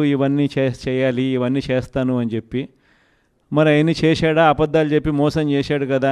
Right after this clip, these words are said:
అని చెప్పే మాట మీలో ఏ ఒక్కరూ అనిపించుకోకూడదు అని కాలర్ ఎగిరేసి, కాలర్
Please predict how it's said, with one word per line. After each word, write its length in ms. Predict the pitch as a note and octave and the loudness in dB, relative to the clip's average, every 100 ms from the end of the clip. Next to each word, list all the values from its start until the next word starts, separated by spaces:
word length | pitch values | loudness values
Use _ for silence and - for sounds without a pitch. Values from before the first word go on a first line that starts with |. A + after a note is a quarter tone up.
| C3 | 0
అని 120 | B2 | -2
చెప్పే 200 | B2 C#3 A#2+ | -4 -4 -4
మాట 220 | A#2+ C3+ C3 A#2+ D3 _ _ _ _ _ _ - | -4 -2 -2 -4 -8 _ _ _ _ _ _ -8
మీలో 280 | B2+ D3 D#3 C3 | -4 0 0 0
ఏ 60 | C3 D#3 | 0 0
ఒక్కరూ 260 | D#3 - F3 D#3+ | -2 0 0 2
అనిపించుకోకూడదు 880 | D3+ F3 E3 - D#3 D3+ C3+ B2 B2 | 2 -2 -4 -4 -4 -2 -4 -2 -4
అని 140 | A2+ A#2 - _ _ _ _ _ _ - - | -4 -6 -10 _ _ _ _ _ _ -20 -20
కాలర్ 500 | - - C3+ E3+ F3 C#3+ | -10 2 6 8 6 6
ఎగిరేసి, 560 | C3+ D#3+ F#3 F#3+ - E3+ C3+ - - - - - - - - - - _ - - _ - - | 4 6 8 6 4 -2 -4 -14 -20 -20 -20 -20 -20 -20 -20 -20 -20 _ -20 -20 _ -20 -18
కాలర్ 480 | - C3 D3 F3+ E3+ | -4 2 6 6 6